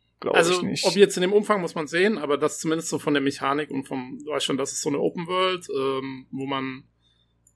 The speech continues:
Speaker 2: auf der Oberwelt so ein bisschen eher, ja, fast gechillt durch die Gegend läuft und dann kommt man an so bestimmte Points of Interest und hat da irgendwelche Puzzles und Geschichten, die man machen muss. So, so könnte ich mir das vorstellen, so ein bisschen.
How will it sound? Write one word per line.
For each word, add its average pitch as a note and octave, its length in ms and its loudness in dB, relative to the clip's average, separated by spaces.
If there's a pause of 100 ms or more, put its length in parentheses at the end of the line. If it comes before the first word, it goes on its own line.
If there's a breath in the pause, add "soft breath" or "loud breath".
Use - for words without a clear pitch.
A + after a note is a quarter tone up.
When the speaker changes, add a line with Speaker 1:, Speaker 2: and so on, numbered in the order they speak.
(100)
Speaker 2:
auf C#3+ 140 -4
der F3 140 -2
Oberwelt D#3 360 4
so D3+ 100 -4
ein D3 40 -2
bisschen D3 520 -2
eher, D3 260 4 (360)
ja, C#3+ 360 2
fast - 240 -10
gechillt E3 440 -2
durch E3+ 100 -2
die D#3 100 -6
Gegend D3+ 220 -6
läuft D3+ 240 6
und - 60 -2
dann C#3+ 80 0
kommt - 180 -2
man C#3+ 120 2
an C3+ 80 0
so C3+ 80 -10
bestimmte C#3+ 400 -6 (220)
Points D3+ 260 -2
of - 80 -16
Interest D3 360 2
und C3 100 -2
hat C3 100 -4
da C#3+ 60 2
irgendwelche C3 400 -4 (240)
Puzzles C#3 420 -4
und D3+ 120 -12
Geschichten, C#3 320 -6
die D3+ 80 -2
man C#3+ 100 0
machen D3 220 -4
muss. C#3+ 140 0
So, G3 200 4
so A3 160 2
könnte G3+ 180 4
ich C#3+ 40 0
mir C3+ 80 2
das C3 140 -6
vorstellen, - 500 -12
so - 80 -20
ein - 100 -20
bisschen. - 380 -20